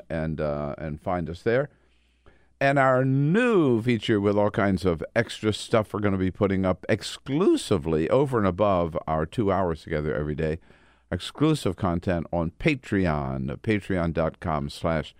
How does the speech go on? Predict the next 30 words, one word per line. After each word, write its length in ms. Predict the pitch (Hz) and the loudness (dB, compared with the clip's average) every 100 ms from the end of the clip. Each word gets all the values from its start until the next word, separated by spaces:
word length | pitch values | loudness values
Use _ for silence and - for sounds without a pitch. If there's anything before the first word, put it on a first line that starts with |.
| _ - 85 | _ -12 -4
B 180 | 127 143 | 0 0
P 440 | - 120 110 104 - | 0 0 0 -2 -8
show. 560 | - - 95 71 58 - _ _ _ _ | -8 0 2 0 -4 -14 _ _ _ _
How 180 | - 156 | 0 2
about 360 | 160 147 156 131 | 4 4 4 2
it? 160 | 98 - | 0 0
It 280 | 156 180 - | 2 2 0
is 280 | 147 170 156 151 | 2 2 2 0
a 960 | 117 123 120 113 107 101 98 95 92 92 | 2 4 4 4 4 4 4 4 2 2
one-story 880 | 90 95 127 147 131 - 143 131 110 | 2 2 2 0 -2 0 2 2 0
town, 440 | - 127 147 170 | -2 -2 0 0
a 80 | 123 | 0
one-story 840 | 98 120 131 - 120 123 113 98 | 2 0 0 -2 0 2 2 0
day 800 | 85 82 101 110 123 147 165 156 _ _ - | -2 -4 2 2 4 2 -2 -6 _ _ -4
these 280 | 117 123 - | 0 0 0
days. 300 | 117 120 113 101 | 0 2 0 -2
James 480 | 101 104 123 123 - | 0 0 0 -2 -4
Comey 420 | - 123 127 120 | -2 0 0 -2
continues 560 | 120 107 113 117 110 98 | -2 0 0 0 -2 -4
to 120 | 90 | -4
dominate 520 | 98 107 113 110 104 | -2 -2 -2 -4 -4
the 100 | 98 | -4
news, 440 | 110 135 135 117 - _ _ _ - - _ - _ | -4 -2 -4 -6 -12 _ _ _ -20 -20 _ -20 _
and 440 | 113 113 117 113 113 | 2 4 4 2 2
it 280 | 113 120 113 _ _ - | 2 2 0 _ _ 0
filled 360 | 127 127 113 - | 2 2 0 0
Washington 640 | 98 110 123 110 101 104 | 2 2 2 -2 -2 0
yesterday 480 | 101 101 107 101 101 | 0 -2 -2 0 0
from 280 | 92 92 92 | 0 -2 2
one 200 | 107 | 2